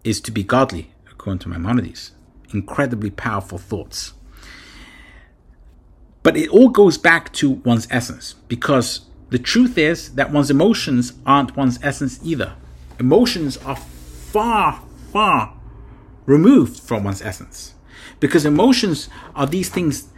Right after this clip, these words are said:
that come and go, come and go. There's a Buddhist teaching which I love,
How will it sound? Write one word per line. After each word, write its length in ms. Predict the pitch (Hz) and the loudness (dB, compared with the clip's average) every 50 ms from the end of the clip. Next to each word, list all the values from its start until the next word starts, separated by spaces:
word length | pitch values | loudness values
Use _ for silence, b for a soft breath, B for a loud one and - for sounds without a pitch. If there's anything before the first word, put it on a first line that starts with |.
| - - | -12 -6
that 180 | - 120 123 - | -6 -6 -4 -4
come 200 | - - 180 175 | -4 -4 -2 0
and 140 | 160 147 123 | 0 -2 0
go, 340 | 131 139 127 120 107 110 - - - | 2 2 2 2 0 -2 -6 -14 -14
come 220 | - - 131 123 | -6 -2 -2 0
and 100 | 113 110 | 0 0
go. 260 | 104 107 101 92 92 98 - - | -2 -2 -2 -4 -6 -6 -2 2
There's 200 | 131 139 123 139 | 2 2 2 0
a 160 | 127 123 113 | 0 0 0
Buddhist 480 | 117 - 170 196 196 170 135 - - | 2 2 2 4 4 4 0 0 -4
teaching 320 | - - 165 - - 131 117 | -6 -6 -4 -2 0 0 0
which 160 | 113 104 - | 0 -2 -2
I 80 | 110 110 | -4 -4
love, 500 | 104 107 117 120 85 - - - - | -2 0 0 0 0 -2 -4 -8 -20